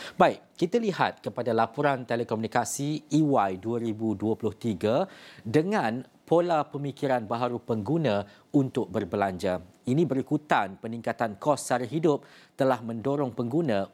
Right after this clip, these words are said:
untuk menyesuaikan semula keutamaan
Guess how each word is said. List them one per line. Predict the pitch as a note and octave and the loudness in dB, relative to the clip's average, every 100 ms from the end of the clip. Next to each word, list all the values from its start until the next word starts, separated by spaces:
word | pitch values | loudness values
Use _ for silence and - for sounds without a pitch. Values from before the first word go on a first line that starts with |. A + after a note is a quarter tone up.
| - | -2
untuk | D#3+ D#3 D3+ - | -2 0 -2 -2
menyesuaikan | B2+ C3 C3+ B2+ - C#3+ D3 C#3+ C#3+ A#2 | -4 0 0 -2 -2 2 2 2 -4 -4
semula | - B2+ A#2 G2 F2+ | -6 -4 0 0 -2
keutamaan | - D#3 D3+ - C3 B2 B2+ C3 A#2+ F#2+ | -2 -2 -2 0 0 0 -2 -2 -2 -2